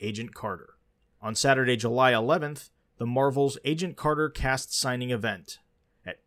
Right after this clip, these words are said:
ten A M at the Marvel booth number twenty-three twenty-nine.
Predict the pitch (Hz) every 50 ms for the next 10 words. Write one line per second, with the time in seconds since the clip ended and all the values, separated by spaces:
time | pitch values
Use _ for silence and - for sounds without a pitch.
0 | _ _ _ - - 135 151 185 196 190 156 143 143 139 143 147 - 117 113 -
1 | 123 117 123 131 139 131 143 139 110 127 127 127 120 - - - 104 107 110 113
2 | 107 110 - - - 110 110 113 107 - 107 107 107 101 - - 113 107 104 104
3 | 104 101 98 87 87 101